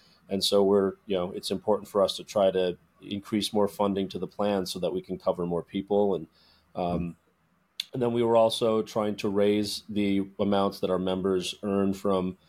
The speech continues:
Speaker 1: residuals, which is when our work is reused, uh, in,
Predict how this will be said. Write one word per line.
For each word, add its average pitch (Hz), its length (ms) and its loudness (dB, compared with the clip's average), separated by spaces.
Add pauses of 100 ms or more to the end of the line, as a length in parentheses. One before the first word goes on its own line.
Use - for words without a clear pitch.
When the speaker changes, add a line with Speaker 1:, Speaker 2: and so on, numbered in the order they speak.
(240)
Speaker 1:
residuals, 110 720 2
which 101 160 -4
is 95 120 -6
when 101 160 0
our 95 140 2
work 98 300 0
is 92 140 -4
reused, 98 640 0
uh, 101 220 -2
in, 104 380 0